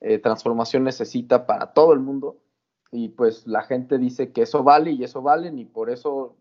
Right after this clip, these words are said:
le metemos lana como inversionistas públicos o privados.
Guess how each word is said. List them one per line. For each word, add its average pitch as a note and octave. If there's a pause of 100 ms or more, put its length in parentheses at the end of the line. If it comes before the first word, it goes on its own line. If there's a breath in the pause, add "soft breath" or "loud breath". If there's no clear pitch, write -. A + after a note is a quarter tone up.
(160)
le G#2+
metemos B2+
lana C#3+
como A2
inversionistas A2+
públicos D#3
o -
privados. B2